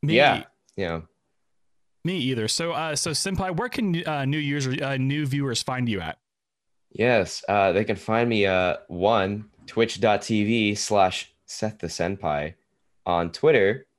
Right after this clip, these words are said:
Speaker 2: uh, you can find me at, at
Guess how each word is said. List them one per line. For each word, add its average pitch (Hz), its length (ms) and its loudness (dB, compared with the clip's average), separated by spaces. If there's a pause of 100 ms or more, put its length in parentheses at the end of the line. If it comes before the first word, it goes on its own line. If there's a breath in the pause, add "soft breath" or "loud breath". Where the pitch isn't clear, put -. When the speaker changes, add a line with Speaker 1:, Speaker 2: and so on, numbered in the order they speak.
(500)
Speaker 2:
uh, 78 380 2 (220)
you 87 120 -10
can 82 160 -6
find 107 340 -2
me 85 300 -6 (1120)
at, 78 380 -2 (180)
at 87 560 0